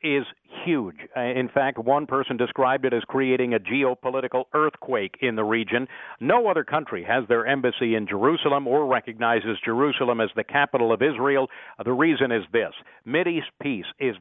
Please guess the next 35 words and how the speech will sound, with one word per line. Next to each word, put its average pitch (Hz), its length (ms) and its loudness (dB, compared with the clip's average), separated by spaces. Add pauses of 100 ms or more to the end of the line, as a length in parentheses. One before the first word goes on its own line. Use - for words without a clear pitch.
based 147 320 -2
on 113 220 0
creating 131 640 -2
a 104 40 0
Palestinian 160 840 0
state 131 260 0 (280)
that 110 140 2
would 117 180 4
have 127 260 2 (100)
East 160 260 -4
Jerusalem 139 680 2
as 127 260 2
its 127 140 2 (100)
capital. 156 460 0 (300)
Uh, 95 100 0
Palestinians 135 800 4
say 156 200 6
that 131 200 2
basically 143 480 0
puts - 240 -2
a 127 80 2
dagger 127 600 0
in 120 200 -2
any 123 180 0
chances 135 560 0
for 117 160 2
Mideast 113 520 -2
peace. 190 240 -2 (320)
There 104 180 2
are 104 80 4 (180)
al-, - 120 4
already 135 360 4
demonstrations 123 800 0
underway 123 540 2
and 107 100 -4